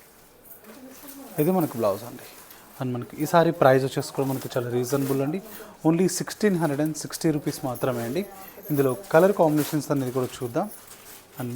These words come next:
నెక్స్ట్ కలర్ కాంబినేషన్ కూడా చూసుకుంటే మనకి మంచి బ్లూ కలర్ కాంబినేషన్ అండి. And నెక్స్ట్ కలర్ కాంబినేషన్ కూడా చూసుకుంటే మనకి, మనకి లైట్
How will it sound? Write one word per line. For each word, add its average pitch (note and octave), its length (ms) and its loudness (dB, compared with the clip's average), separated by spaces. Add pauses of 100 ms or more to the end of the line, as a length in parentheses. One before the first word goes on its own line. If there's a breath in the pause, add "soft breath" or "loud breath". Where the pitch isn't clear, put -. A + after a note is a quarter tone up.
నెక్స్ట్ C#3 300 -4
కలర్ D#3+ 240 2
కాంబినేషన్ D3 540 0
కూడా C3+ 160 -2
చూసుకుంటే C3+ 420 -4
మనకి B2 220 -8
మంచి A#2+ 200 -6 (720)
బ్లూ D#3 240 6
కలర్ D#3 260 4
కాంబినేషన్ B2+ 540 -4
అండి. B2+ 180 -10 (540)
And B2 100 -6 (140)
నెక్స్ట్ C#3 280 0
కలర్ E3+ 240 4
కాంబినేషన్ D#3 520 0
కూడా D3 160 0
చూసుకుంటే D3 400 -4
మనకి, C#3+ 200 -6 (680)
మనకి B2+ 240 0
లైట్ C3 240 6